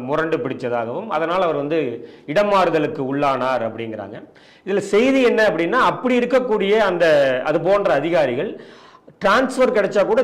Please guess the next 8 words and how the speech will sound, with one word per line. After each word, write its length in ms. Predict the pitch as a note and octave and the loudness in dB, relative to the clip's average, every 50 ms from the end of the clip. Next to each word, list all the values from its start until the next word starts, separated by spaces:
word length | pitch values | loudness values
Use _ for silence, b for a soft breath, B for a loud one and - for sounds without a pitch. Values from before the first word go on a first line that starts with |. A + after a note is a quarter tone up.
| - - | 0 -2
சென்னை 320 | - A3+ G#3+ B3 C4 C#4+ C#4+ A#3+ F3+ | -2 0 0 2 4 2 2 2 2
போன்ற 240 | G#3 A3+ A3 G#3 A3 G#3 F#3 | 2 2 2 2 0 0 0
நகரங்களில் 600 | F3 E3 F#3 F3+ F3+ E3+ D#3 C#3+ C#3+ E3 A3 A3+ | 2 2 2 2 2 0 0 0 0 2 2 2
ஒரு 100 | G#3 F#3 D#3 - - | 2 0 0 -2 -2
துணை 180 | F3+ G3+ A#3 A#3+ A3+ G3+ | 0 2 2 4 4 4
ஆணையராக 440 | F#3 F3+ F3 E3+ D#3+ D3 C#3+ C3+ C3 C3 D#3+ | 2 2 2 2 2 2 2 2 0 0 0
தான் 120 | D#3+ D3+ B2+ | 0 0 0
வருவாங்க 380 | B2+ B2+ B2+ B2+ A#2 G#2+ G#2+ | 0 0 0 0 -2 -2 -4